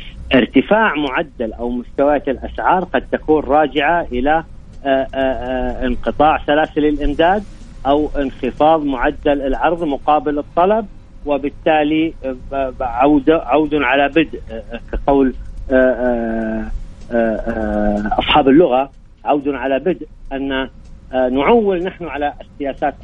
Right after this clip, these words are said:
المالية الحصيفة لوزارة المالية، والتي قد تؤدي إلى تخفيض الأثر السلبي لرفع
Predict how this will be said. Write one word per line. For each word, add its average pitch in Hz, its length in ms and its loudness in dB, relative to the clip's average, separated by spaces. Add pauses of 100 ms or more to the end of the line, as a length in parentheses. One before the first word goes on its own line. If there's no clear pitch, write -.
المالية 127 600 -2
الحصيفة 120 540 -2
لوزارة 117 520 4
المالية، 131 480 4
والتي 190 640 2 (340)
قد 165 180 2 (240)
تؤدي 156 680 2
إلى 147 160 4
تخفيض 147 580 0
الأثر 143 480 0
السلبي 147 580 2
لرفع 143 500 4